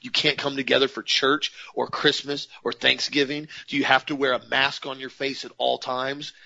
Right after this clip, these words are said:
I mean, am I the only one <laughs> that has seen what they're doing here now? Now they're promoting and rolling out the Chrislam building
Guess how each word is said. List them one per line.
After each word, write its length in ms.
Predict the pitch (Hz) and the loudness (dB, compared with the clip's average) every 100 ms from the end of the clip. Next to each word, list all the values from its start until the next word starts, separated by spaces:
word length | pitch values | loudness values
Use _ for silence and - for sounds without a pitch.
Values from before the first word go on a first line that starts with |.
| - | -12
I 60 | 127 | 2
mean, 280 | 139 127 - _ _ _ - - - - | 2 2 -6 _ _ _ -18 -18 -8 2
am 80 | 156 | 6
I 160 | 185 | 8
the 140 | 202 180 | 8 6
only 500 | 165 202 214 214 202 | 4 2 0 0 2
one 480 | 165 165 180 196 202 160 - | 2 2 2 -2 -10 -12 -14
<laughs> 240 | - - - | -18 -16 0
that 120 | 156 | 2
has 80 | 147 | 2
seen 380 | - 170 175 175 | 2 2 2 2
what 160 | 170 | 2
they're 100 | 165 | 0
doing 320 | 135 147 170 | -4 -4 -4
here 180 | 165 170 | -2 -2
now? 360 | 170 170 185 190 - _ 123 | 0 0 0 -4 -14 _ 2
Now 340 | 143 165 175 | 6 8 6
they're 120 | 160 | 2
promoting 540 | 143 160 156 165 165 151 | -8 -8 -4 -2 -4 -10
and 100 | 135 | -6
rolling 380 | 135 151 151 | -2 -2 -4
out 160 | 147 143 | -4 -4
the 80 | 123 | -8
Chrislam 760 | - - 156 147 151 156 160 | -6 0 2 2 0 0 0
building 440 | 147 160 156 170 | 0 0 0 -6